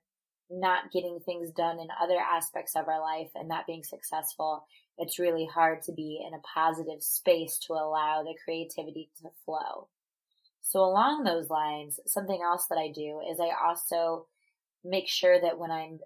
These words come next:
planning out my weeks and I'm looking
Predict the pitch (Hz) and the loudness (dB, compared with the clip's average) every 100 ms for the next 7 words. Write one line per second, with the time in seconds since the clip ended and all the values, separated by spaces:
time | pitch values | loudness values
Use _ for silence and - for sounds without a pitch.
0 | - - 190 190 196 170 170 170 175 165 | -14 -8 -4 -4 -4 -4 2 0 0 -6
1 | 156 160 175 220 - - - _ _ _ | -4 -4 -4 -6 -2 -2 -2 _ _ _
2 | _ - 180 170 170 170 175 185 175 | _ -4 -2 0 0 0 0 -4 -4